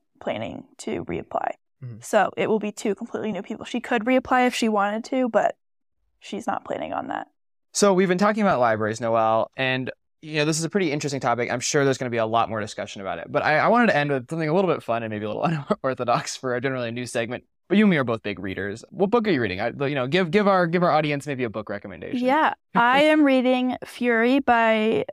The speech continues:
Speaker 1: Salman Rushdie. It's my first one I've read of his. I know it's not his most famous, but it was two dollars at Grassroots, so going for that. It's really good. I would recommend it. It's not the happiest book,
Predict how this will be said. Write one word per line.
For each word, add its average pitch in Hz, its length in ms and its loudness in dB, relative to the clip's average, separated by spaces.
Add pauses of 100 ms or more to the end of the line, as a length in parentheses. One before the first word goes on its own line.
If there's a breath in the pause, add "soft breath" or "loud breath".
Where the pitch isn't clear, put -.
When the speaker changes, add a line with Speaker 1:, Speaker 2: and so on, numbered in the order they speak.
(140)
Speaker 1:
Salman 220 340 0
Rushdie. 214 560 -2
It's 214 220 -2
my 240 100 2
first 240 300 2
one 254 120 4
I've 240 140 4
read 220 140 4
of 214 100 2
his. 214 220 0
I 214 100 2
know 208 200 -2
it's 226 120 -8
not 226 160 0
his 233 180 -8
most 214 380 -4
famous, - 540 -6
but 220 140 2
it 220 120 0
was 208 400 -4 (240)
two - 160 -4
dollars 214 460 4
at 208 100 2
Grassroots, 214 800 -2
so 208 480 -4 (460)
going 196 260 0
for 220 160 -6
that. 196 340 2 (240)
It's - 180 4
really 403 220 6
good. 330 260 6
I 233 120 4
would 262 100 2
recommend 294 380 4
it. 247 120 2
It's 254 180 2
not 240 260 4
the 330 80 6
happiest 254 840 2 (100)
book, 220 240 2